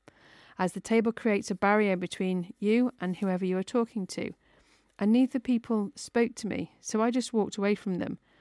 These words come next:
I don't remember anything about the charities, so I won't be mentioning them in my podcast or on my R T C radio breakfast show. Instead, I'll be mentioning Magic Breakfast, who I was stood with and noticed their bright orange t-shirts,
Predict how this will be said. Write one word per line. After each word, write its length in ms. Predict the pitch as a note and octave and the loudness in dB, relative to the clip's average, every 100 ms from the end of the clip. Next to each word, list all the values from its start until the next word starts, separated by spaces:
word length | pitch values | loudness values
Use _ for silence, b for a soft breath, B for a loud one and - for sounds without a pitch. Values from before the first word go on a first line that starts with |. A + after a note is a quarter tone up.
| b b _ | b b _
I 100 | G#3 | 2
don't 160 | G#3+ - | 2 2
remember 420 | G3+ F#3+ G3 F#3 | 0 0 0 -2
anything 400 | G#3 A#3+ A#3+ A#3 | 0 0 2 0
about 240 | F#3+ G3 - | 0 -2 -2
the 80 | |
charities, 680 | F#3+ F#3 E3+ - - - - b b b - | -6 -6 -6 -6 -6 -6 -10 b b b -4
so 280 | A#3 A3+ - _ _ | 2 2 2 _ _
I 80 | A3 | 2
won't 160 | A#3 A#3+ | 4 4
be 100 | B3 | 4
mentioning 520 | A3+ A3 - A3 E3+ | 4 2 4 2 4
them 240 | F#3 G3 - | 0 0 0
in 160 | G3+ | 0
my 100 | F#3+ | 0
podcast 680 | F#3+ G#3+ G#3 G#3 F#3+ F#3 - _ - | 0 -2 -2 -4 -4 -6 -14 _ 0
or 160 | G#3+ | 2
on 60 | G#3+ | 4
my 200 | G#3 G3+ | 2 2
R 160 | G3+ | 0
T 220 | G#3 - G3+ | 0 -2 -2
C 340 | - G#3+ G3+ b b _ | -2 -2 -4 b b _
radio 420 | G#3+ G#3 G#3+ G#3 G#3+ | 2 2 4 2 2
breakfast 540 | - C4 A#3+ - A3 | 2 0 0 -2 -2
show. 300 | - F3 E3+ b b b b b | 0 0 -2 b b b b b
Instead, 500 | A#3 G#3+ - A3 A3 b b b - | -4 -2 2 2 0 b b b 0
I'll 120 | G3+ | 2
be 80 | G#3 | 4
mentioning 580 | G#3 - - G3+ F#3+ - - | 2 0 -2 -2 -2 -4 0
Magic 380 | A#3+ A#3 G#3 | 0 0 -4
Breakfast, 640 | F#3 F3+ - G#3 G#3+ - - - | -2 -4 -2 -4 -4 -6 -8 0
who 80 | |
I 80 | G3 | 0
was 160 | F3+ F3+ | 0 -2
stood 260 | - F#3+ | -4 -4
with 160 | F#3+ E3+ | -2 -2
and 120 | F#3 | -2
noticed 400 | F3+ F#3 - F#3 | -2 -4 -6 -6
their 140 | F3+ F3 | -6 -2
bright 260 | F3+ - | -2 -2
orange 260 | F3+ F3+ - | -2 -4 -6
t-shirts, 600 | - F#3+ - E3 - | -6 -6 -6 -10 -10